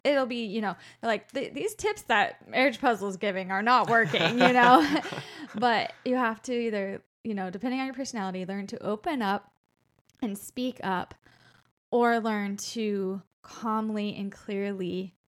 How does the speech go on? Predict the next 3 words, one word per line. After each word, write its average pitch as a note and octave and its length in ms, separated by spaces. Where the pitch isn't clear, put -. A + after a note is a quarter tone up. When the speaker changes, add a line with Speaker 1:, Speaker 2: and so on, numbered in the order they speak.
Speaker 1:
without - 300
attacking, - 760
communicate. F#3+ 720